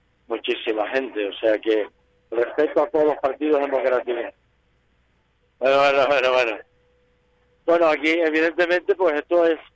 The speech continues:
eh, es una zona partidista, mientras ahora mismo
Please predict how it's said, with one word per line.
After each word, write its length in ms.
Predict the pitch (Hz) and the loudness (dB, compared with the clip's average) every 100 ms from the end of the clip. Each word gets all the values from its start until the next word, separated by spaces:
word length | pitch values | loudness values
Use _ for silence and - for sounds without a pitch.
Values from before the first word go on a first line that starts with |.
| _ _ _ - | _ _ _ -6
eh, 640 | 143 135 131 127 127 131 | -2 0 2 0 0 -2
es 80 | 127 | -2
una 160 | 156 156 165 | 0 0 0
zona 220 | 160 160 | 0 2
partidista, 720 | 160 160 180 220 - 214 247 | 0 0 0 0 0 0 -2
mientras 640 | 170 147 - 151 139 135 135 _ _ _ _ _ | -4 -8 -4 0 2 0 -2 _ _ _ _ _
ahora 320 | - 135 143 147 | -2 2 2 2
mismo 800 | 151 147 147 143 135 127 120 | -2 -2 0 2 2 2 -2